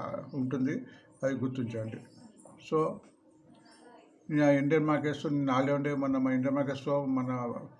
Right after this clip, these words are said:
ఫారినర్స్ సుమారు వన్ థౌసండ్ టూ సెవెంటీ వన్ క్రోర్స్ బై చేస్తే, మన మ్యూచువల్ ఫండ్స్ వారు ఫైవ్ థర్టీ క్రోర్స్ చేశారు. ఎప్పుడైతే మేము ఫారినర్స్ బై చేస్తుంటారో, మన మ్యూచువల్ ఫండ్ ప్రాఫిట్ బుకింగ్ చేస్తుంటారో గుర్తించండి. So, నిఫ్టీ, ఆ, ట్వంటీ సిక్స్ పాయింట్ టూ అప్,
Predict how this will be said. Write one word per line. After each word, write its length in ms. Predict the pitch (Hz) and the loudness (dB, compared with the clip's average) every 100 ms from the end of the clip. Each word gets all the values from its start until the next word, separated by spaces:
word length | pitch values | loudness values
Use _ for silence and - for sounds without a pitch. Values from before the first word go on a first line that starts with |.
| - - | -18 2
ఫారినర్స్ 480 | 143 151 143 120 | 4 4 -2 -6
సుమారు 280 | - 139 143 | -2 2 2
వన్ 200 | 131 131 131 | 2 2 0
థౌసండ్ 180 | 143 | -2
టూ 120 | 131 131 | -2 -4
సెవెంటీ 260 | 139 131 | -4 -4
వన్ 100 | 135 | -4
క్రోర్స్ 240 | 123 139 127 | -4 -4 0
బై 100 | 131 | 0
చేస్తే, 500 | 131 131 - 151 156 - - - _ | 0 -2 -4 -6 -8 -16 -20 -20 _
మన 120 | 131 | -4
మ్యూచువల్ 320 | 131 135 147 143 | -2 0 0 0
ఫండ్స్ 200 | 139 143 | -2 -2
వారు 140 | 139 | -2
ఫైవ్ 240 | 135 131 | 0 0
థర్టీ 180 | 127 139 | 0 -4
క్రోర్స్ 280 | 131 135 120 | -4 -4 -2
చేశారు. 360 | 127 127 131 143 | -4 -2 -4 -2
ఎప్పుడైతే 400 | 131 127 135 139 | -6 -4 -4 -2
మేము 400 | 131 127 127 123 123 - - _ | 0 0 -2 -4 -8 -18 -20 _
ఫారినర్స్ 320 | - 139 147 127 | 0 0 0 0
బై 120 | 131 | 0
చేస్తుంటారో, 460 | 131 135 139 139 139 | 0 -4 -6 -6 -4
మన 120 | 131 | 0
మ్యూచువల్ 340 | 127 127 139 | 0 0 0
ఫండ్ 380 | 131 131 131 127 | 0 0 0 -2
ప్రాఫిట్ 220 | 139 127 | -4 -6
బుకింగ్ 260 | 127 131 135 | -6 -4 -2
చేస్తుంటారో 340 | 131 - 135 | -2 -4 -4
గుర్తించండి. 600 | 123 123 139 131 139 156 196 - - - - - | -4 -6 -6 -2 -2 -2 -6 -14 -20 -20 -20 -8
So, 120 | - 147 | -2 0
నిఫ్టీ, 640 | 139 139 147 170 165 160 - 156 | 0 -2 -2 -2 -2 -4 -8 -8
ఆ, 40 | |
ట్వంటీ 280 | 131 156 131 | -6 -4 -2
సిక్స్ 180 | 143 127 | -4 0
పాయింట్ 200 | 143 127 | 0 2
టూ 80 | 143 | -2
అప్, 320 | 135 127 | -2 -2